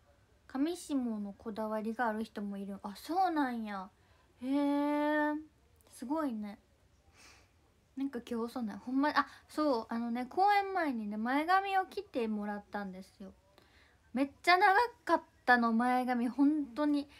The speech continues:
もうね、目の下ぐらいまで前髪伸びてて、これはもうダメだと思って。 <clears throat> え、今日カメラいっぱい映ってた。やったー。でも今日あんま漏れてない。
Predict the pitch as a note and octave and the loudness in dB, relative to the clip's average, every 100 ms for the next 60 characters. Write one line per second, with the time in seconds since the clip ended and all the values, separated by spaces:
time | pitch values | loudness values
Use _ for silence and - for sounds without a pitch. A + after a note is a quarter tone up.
0 | - - A3+ A#3 A#3 A3+ A#3+ E4 G4+ F4+ | -20 -6 -2 0 0 0 2 2 0 -2
1 | - D4 C#4+ C#4 B3+ A3+ G#3+ G#3 A3 A3+ | 0 0 2 0 0 -2 -4 -6 -4 -4
2 | A#3+ A3+ A3 A3 A#3 A#3 A#3+ - G#3 G#3 | -2 -2 -4 -4 -8 -8 -10 -8 -8 -8
3 | - - _ _ _ _ - C#4+ E4+ F4+ | -12 -16 _ _ _ _ -4 2 4 4
4 | F#4 F4+ B3 B3 B3+ A#3 A3 G#3+ G#3 G3+ | 2 0 0 0 -2 -4 -6 -8 -10 -12
5 | _ - G3+ F#3+ F#3+ - _ _ _ _ | _ -14 -12 -12 -14 -20 _ _ _ _
6 | _ _ _ _ _ _ _ _ _ _ | _ _ _ _ _ _ _ _ _ _
7 | - C#4 A#3+ G#3+ _ _ _ - C4 C4 | -4 -2 -2 -6 _ _ _ -10 -8 -4
8 | F4 - E4 D4 A3+ A3+ C4+ B3+ - A#3 | -4 -4 -4 -2 -4 -4 -6 -6 -12 -12
9 | A3 A3 B3+ C4 D#4 E4+ F4+ F4+ E4+ D#4 | -6 -2 -2 -2 -2 0 0 -2 -4 -4
10 | A#3 D4 C#4 C4 C4 C#4 G#4 G#4+ D4+ A#3 | -4 -2 -2 -2 -4 -2 -2 -2 -2 -4
11 | A#3+ B3 F#4 C4+ | -6 -8 -10 -10